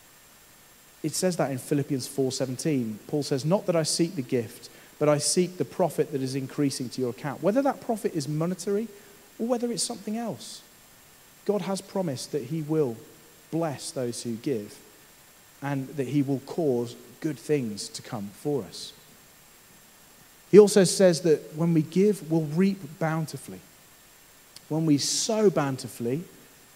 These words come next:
of our giving, we will also reap bountifully.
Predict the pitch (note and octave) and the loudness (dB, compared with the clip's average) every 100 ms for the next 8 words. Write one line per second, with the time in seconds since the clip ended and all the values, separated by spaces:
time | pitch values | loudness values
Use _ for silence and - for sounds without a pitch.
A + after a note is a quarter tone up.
0 | - B2+ C#3 C3 F#3+ E3+ C3 B2+ - - | -10 -4 -2 0 0 2 0 -2 -8 -2
1 | C#3+ C3 C3 B2+ A#2+ - B2+ A#2+ A#2 - | 0 2 4 4 2 -2 -2 -2 -6 -16
2 | - - A#2+ D#3+ D3+ - - - - A#2+ | -20 -10 0 2 2 -6 -20 -10 -4 -2
3 | A2 A#2 - G2 | -4 -10 -12 -16